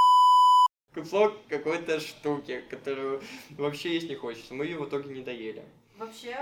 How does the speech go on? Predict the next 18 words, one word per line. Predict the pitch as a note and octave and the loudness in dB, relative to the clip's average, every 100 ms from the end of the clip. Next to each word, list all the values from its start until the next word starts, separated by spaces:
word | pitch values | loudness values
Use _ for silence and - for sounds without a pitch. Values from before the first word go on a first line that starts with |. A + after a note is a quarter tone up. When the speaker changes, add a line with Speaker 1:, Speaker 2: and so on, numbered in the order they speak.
| C#4+ | -10
Speaker 2:
мы | A#3+ A#3 A#3+ A#3+ | -10 -8 -6 -8
на | A#3 A3+ A3+ | -8 -8 -6
уроке | A3+ A#3 A#3 | -6 -8 -14
китайского | A3+ A#3 A#3 A#3 - A3+ G3+ | -18 -14 -10 -10 -12 -18 -20
смотрели | - G3+ G#3+ G#3+ A3 | -18 -20 -14 -14 -14
целое | A#3 G#3+ G#3 | -14 -14 -14
видео | A3+ A3 G#3 | -14 -12 -12
про | - - | -12 -16
то, | A3 | -16
как | A3+ - | -16 -14
её | G#2 | -14
готовят. | G3+ G3+ G#3 C#4 C#4 | -16 -14 -12 -12 -14
В | A3 | -16
общем, | G#3 A3 | -18 -16
её | A3 | -14
готовят | G#3+ A3+ A3 A3 - | -14 -14 -14 -14 -16
несколько | A3 G#3+ A#3 - G#3+ | -18 -16 -18 -20 -20
дней, | G#3+ G3+ A#3 D#4 | -20 -16 -14 -16